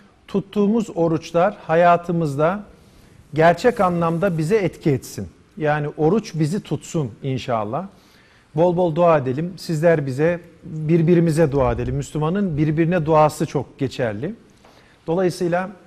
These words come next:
e, Mirasımız Derneği'nin katkılarıyla hazırlanan Mirasımız Sahur vaktinde işte bunları konuşuyoruz.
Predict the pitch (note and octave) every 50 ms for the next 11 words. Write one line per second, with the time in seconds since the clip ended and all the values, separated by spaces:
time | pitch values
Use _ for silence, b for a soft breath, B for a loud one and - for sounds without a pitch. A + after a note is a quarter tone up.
0 | - D3 D3+ D3 C#3+ C#3 C#3 C3+ C#3+ D#3 D#3+ E3 D#3+ D#3 - F3 F3 F3+ E3 D3+
1 | - - - b b b b b b b b b - - C#3 C#3+ D3+ D3+ D#3 D#3
2 | D#3+ E3 D#3 - D#3+ D3 - - D#3+ D#3 D#3+ D#3 D#3+ D#3 C#3 D3 C#3+ D3 D3 D3
3 | D3 D#3+ D#3+ D#3+ D3+ D3+ D3+ D3+ D3 - - F3 E3 - - D#3 C#3+ E3 E3 D3+
4 | D3+ D#3 C#3+ C#3 - - D3 C#3+ C#3 D3+ E3 F3 E3+ B B B B B B -
5 | C3+ - - E3 D3+ D#3+ D#3+ D#3+ D#3+ D#3 D#3 - C#3 A#2+ G#2+ - - A#2+ A2 G2+
6 | G2 - -